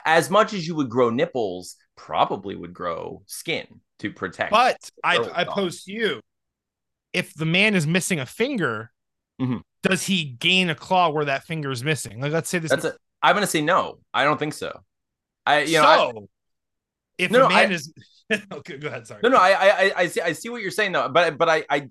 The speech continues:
Speaker 1: I think that there's, I see what you're saying. That's
Speaker 2: <laughs>
Speaker 1: inter-, it, it is, it's, it's a good point, Steven. Um, but I do, I think that, um, it's more like, it, it, I think it's more akin to forming of the body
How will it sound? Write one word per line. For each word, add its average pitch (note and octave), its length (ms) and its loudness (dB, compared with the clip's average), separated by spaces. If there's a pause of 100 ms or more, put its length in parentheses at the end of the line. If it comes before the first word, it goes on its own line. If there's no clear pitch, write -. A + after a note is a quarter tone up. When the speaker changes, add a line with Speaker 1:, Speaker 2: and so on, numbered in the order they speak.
Speaker 1:
I C#3 120 -2
think A3 260 -8
that F3+ 160 -4
there's, E3 340 0 (240)
I - 60 0
see A3 180 -4
what B3+ 80 -4
you're A#3+ 100 -6
saying. A2+ 340 -2
That's - 180 -6
Speaker 2:
<laughs> - 0 -
Speaker 1:
inter-, F3 220 -4
it, C#3+ 260 -2
it D3 180 -2
is, F3 320 -4
it's, D3+ 280 -12 (100)
it's B2 180 -10
a C3 40 -6
good D3+ 300 -2
point, C3+ 340 -2
Steven. G2 400 -10 (280)
Um, B2+ 440 2 (260)
but D#3 80 0
I D3 120 2
do, D3 340 -6
I D3+ 140 2
think F#3+ 400 -10
that, D3+ 420 0
um, A#2 420 -2
it's C3 200 -12
more D#3 220 -4
like, B2 320 -4 (640)
it, F#3 200 -6
it, D3 80 -16 (140)
I B3 100 0
think A3+ 220 -10
it's F3 160 -14
more F#3+ 300 -6
akin E3+ 480 -12 (140)
to C3 560 -8 (720)
forming D#3+ 480 0
of B2+ 180 -6
the B2 100 -2
body C#3 540 -4